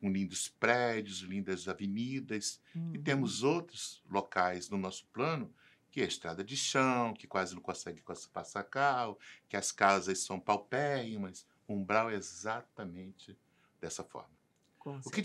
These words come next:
Speaker 1: difere um pouco no nosso umbral, né, que nós estamos no umbral médio, o que difere o umbral médio do umbral, umbral inferior é que o sol que nos atinge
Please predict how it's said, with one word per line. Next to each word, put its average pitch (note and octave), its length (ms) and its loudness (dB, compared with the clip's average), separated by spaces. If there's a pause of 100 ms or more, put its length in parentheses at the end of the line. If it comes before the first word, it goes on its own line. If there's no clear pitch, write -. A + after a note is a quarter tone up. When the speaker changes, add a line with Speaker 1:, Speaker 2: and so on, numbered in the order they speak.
Speaker 1:
difere D3+ 280 4
um C3 40 2
pouco G2+ 560 -2
no G#2+ 140 0
nosso C3 420 6
umbral, G#2 440 4
né, A#2 180 -6 (560)
que - 80 -12
nós G2+ 160 2
estamos F#2+ 260 0
no F#2+ 80 0
umbral F2 320 0
médio, F2+ 720 -4 (800)
o - 60 -20
que - 160 -4
difere D3 480 2
o D#3 40 2
umbral B2 280 4
médio F#2 340 0
do F#2 80 -2
umbral, F2+ 360 -2
umbral F2 300 -2
inferior F#2+ 680 -2 (280)
é G#2+ 80 -4
que C3 140 -6
o C3 60 0
sol F3+ 500 6
que D3 160 -4
nos G#2+ 200 0
atinge G#2 720 -4